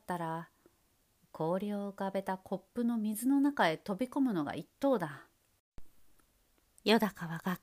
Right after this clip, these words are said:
かりして、よろよろ落ちて、それからまた四辺空を巡りました。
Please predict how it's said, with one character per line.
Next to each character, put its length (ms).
か 140
り 120
し 120
て、 300
よ 140
ろ 100
よ 140
ろ 160
落 120
ち 120
て、 180
そ 160
れ 120
か 160
ら 100
ま 160
た 320
四 280
辺 300
空 320
を 80
巡 300
り 120
ま 140
し 100
た。 160